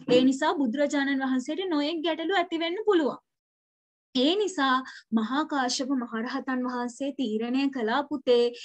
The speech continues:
හිමාල වනයේ තියෙන ගල් ගුහාවලට ගස් යටට ගිහිල්ලා භාවනා කරන්න. හරිද පුතේ? ඉතින් මේ මහා කාශ්‍යප මහරහතන් වහන්සේ හිමාල වනයට වැඩම කරලා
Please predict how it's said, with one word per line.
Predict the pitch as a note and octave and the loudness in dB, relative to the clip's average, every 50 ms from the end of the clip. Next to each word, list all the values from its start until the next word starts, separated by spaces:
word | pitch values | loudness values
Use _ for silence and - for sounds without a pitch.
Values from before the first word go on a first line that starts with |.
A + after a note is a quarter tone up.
| - - - | -18 -18 -10
හිමාල | - - E4+ D4+ C#4+ D4 D#4 D#4+ E4 E4 E4+ F4+ F4+ | 0 4 6 6 8 8 6 6 6 4 4 2 2
වනයේ | F#4 D#4 C#4+ C4+ C#4 C#4+ C#4+ D4+ D#4+ | 2 2 2 2 2 0 0 0 -2
තියෙන | D4+ D#4+ C#4 C4 D4+ E4 D#4+ C#4 C4+ D4+ - - - - - - - | -2 -2 -2 -2 -2 -2 -2 -2 -2 -4 -6 -8 -12 -20 -20 -12 -4
ගල් | G#3+ C4 B3 A#3+ A#3 A#3+ A#3 | 0 2 2 4 4 4 2
ගුහාවලට | A3+ A#3+ A3+ A3+ C4 D4+ E4 E4 E4 E4 D#4+ D#4+ D#4 D4+ - D#4+ D#4+ D#4+ - - - A#3 | 2 0 -2 0 0 0 0 0 0 0 0 -2 -2 -2 -2 -2 -2 -2 -6 -8 -4 0
ගස් | A3+ C4+ C4 C4+ C4 - | 2 2 2 2 0 0
යටට | - F#4+ F4+ F4+ F#4 F4+ F#4+ F4+ | 0 2 2 2 2 0 0 0
ගිහිල්ලා | D4 C#4+ D4 C4+ D4+ D#4 D4+ E4+ G#4 C#5 D5+ - - _ _ - | 0 0 -2 -2 -2 -2 0 2 2 2 2 0 -16 _ _ -4
භාවනා | G#3+ A3+ A#3 G#3+ G#3+ A3 C4 C#4+ D4 C#4+ C4+ B3 D#4+ F4+ | -2 0 0 0 0 0 0 0 0 0 0 0 -2 -2
කරන්න. | - E4 D4 C#4+ C#4 B3+ A3 G#3+ - - _ _ _ _ _ _ | -2 -2 0 0 0 0 -2 -4 -8 -12 _ _ _ _ _ _
හරිද | - D#4 D4 C#4+ B3 C#4 | -4 -4 -2 -2 -2 -4
පුතේ? | C4 C#4 C4+ A3 - C4 C4 C4 C4 _ _ _ - | -4 -4 -6 -6 -4 -4 -4 -4 -6 _ _ _ -8
ඉතින් | - A#3+ - - D4 B3+ A#3+ A#3+ A#3 - - - | -6 -6 -2 0 2 2 2 0 -4 -8 -10 -2
මේ | - B3+ D4+ F4 | 2 2 2 4
මහා | D#4+ C#4 C4+ B3+ C#4 C#4 C#4 | 4 2 2 2 2 0 0
කාශ්‍යප | C4+ C#4+ C4+ B3 B3+ - C#4+ C4 | 0 -2 -4 -4 -2 -2 0 0
මහරහතන් | C4 A#3+ G#3+ A#3+ A3+ A#3 A#3 A#3+ - A#3+ A#3 A#3 A#3 | 0 0 -2 -4 -4 -4 -6 -6 -4 -4 -4 -2 -2
වහන්සේ | A3+ A3+ A3 A3 A3 - F4 A#4 C5 - - - _ | -2 -2 -4 -4 -4 -2 -4 -4 -4 -6 -18 -8 _
හිමාල | - C#4 C4 C4 C#4 C#4 C#4 C#4 C4+ C#4 | 2 4 6 6 4 4 2 2 2 0
වනයට | C4+ B3 A#3 A3+ A3+ A3+ A#3 A3+ A#3+ | 0 -2 -2 -4 -4 -4 -4 -4 -4
වැඩම | A3 G#3+ G#3 G#3 G#3+ A3 | -6 -6 -4 -2 -4 -4
කරලා | A3 A3+ A3 G#3+ G#3 A3 - A#4+ | -2 -4 -6 -4 0 2 2 2